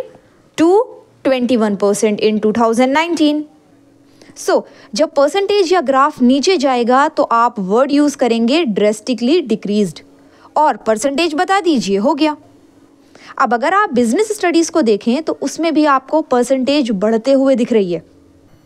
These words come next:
So, इसको भी आप लिख सकते हैं, "In the case of business studies, there has been a significant increase in the percentage of students taking admission।"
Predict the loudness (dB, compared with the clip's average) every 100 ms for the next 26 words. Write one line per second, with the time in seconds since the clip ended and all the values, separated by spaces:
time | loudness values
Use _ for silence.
0 | _ _ -6 -2 0 -2 0 0 2 2
1 | 2 0 -2 -4 -2 0 2 0 -4 _
2 | _ _ _ _ -2 0 0 0 0 2
3 | 2 2 2 0 0 2 2 2 0 0
4 | 0 2 0 -4 -20 _ _ _ _ -6
5 | -2 0 0 0 0 0 0 2 2 0
6 | -2 -4 -2 2 2 2 0 0 -2 0
7 | 0 0 0 2 2 -2 -4 0 2 2
8 | 0 0 -2 0 -2 0 0 2 0 -2
9 | -4 0 2 2 0 -4 -4 -2 0 0
10 | 0 -2 -2 -4 -4 -6